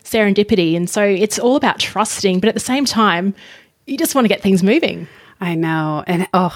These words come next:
Speaker 2: and isn't it true that our mind has always, like, twice an accelerated timeline as what's actually in flow? <laughs> You know,
Speaker 1: Yes.
Speaker 2: like, I notice my mind will be like, "I should have it figured out by now. I should know by now."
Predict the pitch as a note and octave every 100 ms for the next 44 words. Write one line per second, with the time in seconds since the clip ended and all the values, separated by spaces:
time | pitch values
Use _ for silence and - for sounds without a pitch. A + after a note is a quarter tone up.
0 | - F3 F3 F#3+ G#3 - F#3 F3 F3+ E3+
1 | D#3 D3+ D3 D3+ F#3 G#3+ _ _ _ _
2 | - F3+ E3+ E3 - F3+ D#3 D#3+ F3 F3+
3 | E3 - - D#3 D#3 - F3 E3+ - D3+
4 | D#3 D3+ D3+ D#3 D#3 E3+ F3+ F3 E3 D#3+
5 | D#3+ - D#3 - E3 D#3 E3+ - D3+ C#3+
6 | G#3+ - - _ _ _ - - - G#3+
7 | G#3 F#3 G#3 F#3+ G3 G#3 G#3+ G3+ F#3+ E3
8 | D#3 D3+ G#3 G3+ E3+ D#3+ - F3+ G3+ G#3+
9 | G3+ - G3+ F#3 E3+ F3 E3+ D3 C3 -
10 | - _ - - - F#3+ G3+ E3+ E3+ E3
11 | D#3+ D3+ C3 D3